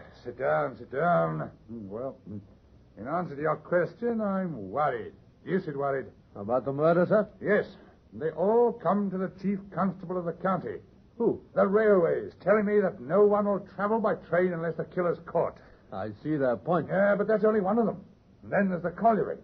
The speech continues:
Speaker 1: insisting that we find the murderer of their employee and the,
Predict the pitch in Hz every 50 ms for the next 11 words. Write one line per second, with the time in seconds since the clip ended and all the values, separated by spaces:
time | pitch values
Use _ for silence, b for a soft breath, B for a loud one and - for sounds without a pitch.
0 | - - 131 160 151 - - - 185 180 180 - - 208 208 208 202 185 165 202
1 | 202 185 - - - - 147 190 202 202 196 202 196 165 104 98 120 175 208 214
2 | 185 160 127 120 113 113 113 117 156 165 175 170 151 - - 156 165 151 135 110
3 | 113 113 113 117